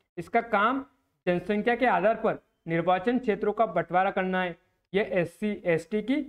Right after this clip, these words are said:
विधानसभा सीटों का निर्धारण भी करता है। यह एक स्वतंत्र निकाय है जो संवैधानिक शक्तियों के जरिए काम करता है। इसका मकसद सभी नागरिकों के प्रतिनिधित्व का समान अधिकार दिलाना है।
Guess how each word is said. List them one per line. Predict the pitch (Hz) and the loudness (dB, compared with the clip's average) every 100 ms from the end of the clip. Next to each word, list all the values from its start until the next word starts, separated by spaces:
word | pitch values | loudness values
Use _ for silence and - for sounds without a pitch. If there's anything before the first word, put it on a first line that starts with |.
| - _ _ _ - | -12 _ _ _ -6
विधानसभा | 160 190 226 240 226 165 | 0 0 2 2 0 -2
सीटों | - 185 202 | -4 -4 0
का | 208 | 0
निर्धारण | 196 165 165 180 202 | -2 -2 0 0 0
भी | 208 | -2
करता | 202 185 190 | -2 0 0
है। | 185 175 - _ _ _ _ _ _ _ _ _ _ - | 0 -4 -8 _ _ _ _ _ _ _ _ _ _ 0
यह | 185 196 | 2 2
एक | 196 | -2
स्वतंत्र | - 190 185 226 240 233 | -6 -2 0 0 2 2
निकाय | 180 175 208 214 | 0 2 2 2
है | 180 - _ - | 0 -4 _ -14
जो | 160 233 | -4 -4
संवैधानिक | - 175 170 175 208 262 269 - _ | -2 -2 0 0 2 0 -2 -12 _
शक्तियों | - 196 196 220 247 | -2 -2 -2 -2 0
के | 247 | 2
जरिए | 196 190 208 | 2 2 2
काम | 208 185 190 | 2 0 0
करता | 190 196 | 0 0
है। | 185 175 - | -2 -4 -6
इसका | 170 - 196 | -4 -2 0
मकसद | 175 - 247 254 _ _ _ | -2 0 -2 -2 _ _ _
सभी | 165 156 214 | -2 2 2
नागरिकों | 185 165 175 208 202 | 2 0 0 0 0
के | 254 285 - _ _ _ _ - | -2 -2 -6 _ _ _ _ -4
प्रतिनिधित्व | 175 202 202 190 240 247 | -2 0 0 2 0 0
का | 226 208 | 0 -2
समान | - 175 185 | -2 -2 -2
अधिकार | 196 180 202 196 | -2 -2 0 0
दिलाना | 185 185 185 180 | 2 0 0 0
है। | 175 | -4